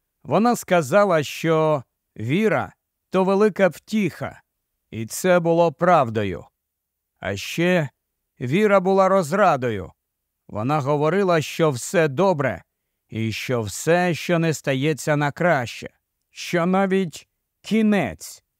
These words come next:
теж на краще. «А їм потрібна розрада», — подумав він. «Найбільше на світі їм потрібна розрада.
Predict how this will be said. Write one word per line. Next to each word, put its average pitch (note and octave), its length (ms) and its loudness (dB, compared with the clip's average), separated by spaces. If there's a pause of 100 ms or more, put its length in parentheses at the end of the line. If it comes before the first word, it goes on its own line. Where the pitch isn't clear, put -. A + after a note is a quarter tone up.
(360)
теж A2 400 0
на B2+ 240 0
краще. C3+ 760 -2 (1160)
«А D2 160 -8
їм D#3+ 480 0 (640)
потрібна D3 600 0
розрада», — A#2 680 0 (200)
подумав A2+ 540 -2
він. G#2+ 300 -4 (640)
«Найбільше C#3 720 0
на D#3 160 0
світі D#3 540 -4
їм F3 260 -2
потрібна F3 760 0 (300)
розрада. C3+ 840 0